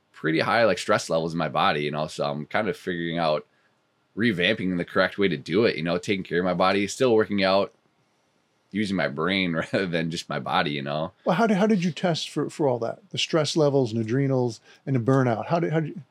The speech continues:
Speaker 2: how did
Speaker 1: Yep.
Speaker 2: you test for that?
Speaker 1: I knew that I was just, you know, dragging every single day. I was incredibly sore. And I was like, "This isn't normal for a twenty-seven-year-old." You know, my body was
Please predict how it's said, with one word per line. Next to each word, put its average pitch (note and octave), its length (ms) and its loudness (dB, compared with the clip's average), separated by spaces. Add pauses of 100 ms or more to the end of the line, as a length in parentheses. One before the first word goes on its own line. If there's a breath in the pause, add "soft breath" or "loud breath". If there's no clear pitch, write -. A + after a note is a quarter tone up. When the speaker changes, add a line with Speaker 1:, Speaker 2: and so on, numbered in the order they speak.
(120)
Speaker 2:
how D#3+ 80 0
did D#3 80 4
Speaker 1:
Yep. C3+ 80 4
Speaker 2:
you C3 60 0
test D#3 260 -2
for - 100 -10
that? F2 140 -10
Speaker 1:
I G2+ 80 2
knew C3 220 6
that G#2+ 160 8
I F#2+ 160 4
was F2+ 200 -2
just, - 380 -8
you F2+ 100 -6
know, E2 280 2
dragging F#2+ 760 0
every F2+ 240 2
single F#2 220 -2
day. F2+ 160 4
I E2+ 100 4
was E2+ 120 0
incredibly G#2+ 720 0
sore. F#2+ 380 0
And F2+ 60 4
I F2 40 2
was E2+ 120 -4
like, D#2+ 100 -4
"This G2 200 -6
isn't F#2+ 180 -2
normal E2+ 300 0
for E2 160 -4
a D2 40 0
twenty-seven-year-old." D2+ 880 -2
You D2+ 80 -8
know, D#2 80 -4
my D#2+ 140 -2
body E2 340 0
was D2 460 -8